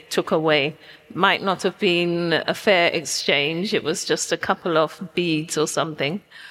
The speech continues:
But at least there was that. So then the ground was actually appropriated, so there was no need to pay anymore.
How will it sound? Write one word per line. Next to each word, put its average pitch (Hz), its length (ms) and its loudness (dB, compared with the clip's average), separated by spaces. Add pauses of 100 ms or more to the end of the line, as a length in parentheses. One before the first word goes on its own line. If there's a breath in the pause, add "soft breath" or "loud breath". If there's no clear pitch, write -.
(580 loud breath)
But 175 200 2
at 170 120 0
least 180 320 4
there 160 160 6
was 151 460 2
that. - 480 0 (460 soft breath)
So 165 640 4
then 185 800 2
the 180 80 -2
ground 170 460 0
was 160 220 2
actually 175 480 0
appropriated, 180 1160 2
so - 400 2
there 165 200 4
was 165 260 0
no 175 240 4
need 165 360 0
to 160 100 -2
pay 170 440 0
anymore. 156 560 0